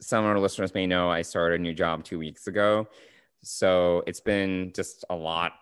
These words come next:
to learn, um, new people, new process, new everything, new clients, et cetera, et cetera. And yeah,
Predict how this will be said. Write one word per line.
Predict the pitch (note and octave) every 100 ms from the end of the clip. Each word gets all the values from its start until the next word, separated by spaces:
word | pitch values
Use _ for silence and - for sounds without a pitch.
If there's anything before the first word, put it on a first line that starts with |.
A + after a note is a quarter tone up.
| - -
to | -
learn, | F2 A2 A#2+ A#2 A#2 A#2 A#2 C#3 _ _
um, | D2+ G#1+ - G#1 G1+ _ -
new | G2 F#2
people, | A#2+ A#2 - A2+ G#2+ G#2+ A2
new | G2
process, | F2+ G#2+ G#2 G2+ G2+ F#2+ F#2 F2+ -
new | E2+
everything, | E2 E2+ E2+ F2+ F2 F2 F2 _ _ _ -
new | E2+
clients, | - E2+ E2 E2+ E2 D#2 - - -
et | -
cetera, | D2+ D2
et | D2
cetera. | D2+ D2 D2 D2+ - _ _ _ _ _ -
And | E2+ E2 E2 D#2 - _ _ _ -
yeah, | F#2+ C3 D#2